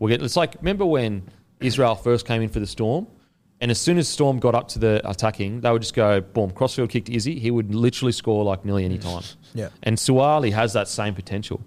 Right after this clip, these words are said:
Speaker 1: Uh, he was outstanding.
Speaker 2: Well,
Speaker 1: Like,
Speaker 2: I th-, I
Speaker 1: had a
Speaker 2: think they
Speaker 1: couple
Speaker 2: kicked to
Speaker 1: errors,
Speaker 2: him
Speaker 1: had a
Speaker 2: three
Speaker 1: couple errors, but he
Speaker 2: times.
Speaker 1: was, he was
Speaker 2: Yeah.
Speaker 1: outstanding.
Speaker 2: Kicked to him three times and he came up with one try.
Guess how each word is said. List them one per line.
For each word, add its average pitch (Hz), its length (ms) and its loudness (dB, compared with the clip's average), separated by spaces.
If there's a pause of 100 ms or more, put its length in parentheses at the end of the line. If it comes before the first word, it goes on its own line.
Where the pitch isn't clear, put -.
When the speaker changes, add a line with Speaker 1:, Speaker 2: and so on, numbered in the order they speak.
(500)
Speaker 1:
Uh, 101 340 2
he 104 160 0
was 104 160 2
outstanding. 92 540 -2
Speaker 2:
Well, 117 80 2
Speaker 1:
Like, 113 120 2
Speaker 2:
I 135 140 -2
th-, 131 80 -8
I 139 60 0
Speaker 1:
had - 20 2
a 175 40 2
Speaker 2:
think 185 100 0
they 175 40 4
Speaker 1:
couple 160 180 2
Speaker 2:
kicked 135 140 6
to - 40 4
Speaker 1:
errors, 117 260 0
Speaker 2:
him - 80 -10
Speaker 1:
had 143 140 4
a - 20 4
Speaker 2:
three 160 60 -4
Speaker 1:
couple 120 200 2
errors, 123 200 2
but 104 160 0
he 104 80 2
Speaker 2:
times. 104 40 2
Speaker 1:
was, 95 200 -2
he - 80 -2
was 92 100 0
Speaker 2:
Yeah. 90 60 -2
Speaker 1:
outstanding. 95 360 -4 (180)
Speaker 2:
Kicked 170 160 -4
to 175 80 2
him 143 60 0
three 131 280 -2
times 107 320 -6
and 104 60 -10
he 107 60 -12
came 113 140 -6
up 98 100 -10
with 95 140 -16
one 98 180 -10
try. 101 320 -4